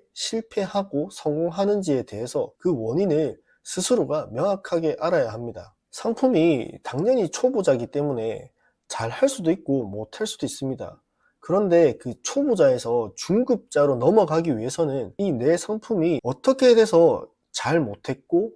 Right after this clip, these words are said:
어떻게 해서 상품이 잘 됐는지에 대해서는 정답이라는 건 없지만 계속해서 그 부분에 대해서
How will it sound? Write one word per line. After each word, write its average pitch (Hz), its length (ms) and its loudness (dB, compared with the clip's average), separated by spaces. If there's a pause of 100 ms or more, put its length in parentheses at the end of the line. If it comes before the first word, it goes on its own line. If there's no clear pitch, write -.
어떻게 196 460 -2
해서 170 400 2
상품이 202 440 -4
잘 117 260 -6
됐는지에 143 520 2
대해서는 113 480 -8 (200)
정답이라는 180 840 6
건 123 180 -4
없지만 123 760 -2 (100)
계속해서 175 760 0 (280)
그 185 340 0
부분에 180 400 2
대해서 113 500 -6